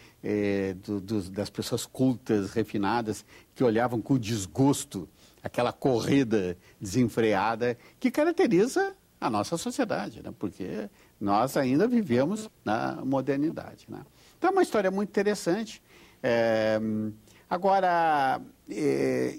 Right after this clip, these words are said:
e que me exigiu muita pesquisa, muita pesquisa. Eu, eu passei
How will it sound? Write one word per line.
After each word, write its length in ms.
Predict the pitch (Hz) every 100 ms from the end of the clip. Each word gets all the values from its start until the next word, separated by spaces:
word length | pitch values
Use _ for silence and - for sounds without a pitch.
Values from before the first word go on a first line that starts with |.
| -
e 180 | - 147
que 220 | - 156
me 80 | 143
exigiu 340 | 120 113 135
muita 360 | 127 151 254 -
pesquisa, 480 | - 78 - 101 - _
muita 380 | 131 127 247 240
pesquisa. 440 | - 73 - 127 139
Eu, 120 | 87 - - _
eu 120 | - 98
passei 580 | 110 - 165 214 147